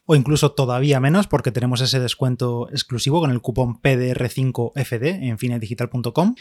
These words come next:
Ya te digo, es un pedazo de banco genial, fue además el sorteo que hizo Amaya, cuando yo hice el de la elíptica hace unas semanas, ella hizo el de este banco,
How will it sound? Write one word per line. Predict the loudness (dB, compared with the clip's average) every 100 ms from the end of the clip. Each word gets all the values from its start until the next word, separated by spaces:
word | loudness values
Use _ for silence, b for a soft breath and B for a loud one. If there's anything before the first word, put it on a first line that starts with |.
| B B
Ya |
te | -4
digo, | -4 -4 -8 b b
es | -10 -4
un | -2
pedazo | 0 0 0
de | 0
banco | 0 -2
genial, | -2 -2 0 -2 -6
fue | -2 0
además | 2 0 0
el | 0
sorteo | -2 -2 -2
que | -2
hizo | -4 -4 -4 -4
Amaya, | -4 0 0 -2
cuando | -4 -4 -2
yo | 0
hice | 0 -2
el | -4
de | -4
la | -4 -4 -6
elíptica | -4 -4 -4 -4 -4
hace | -4
unas | -6
semanas, | -4 -4 -4 -6 -6
ella | -4 -2 -2
hizo | -2 -4
el | -4
de |
este | -6 -4
banco, | -4 -2 -2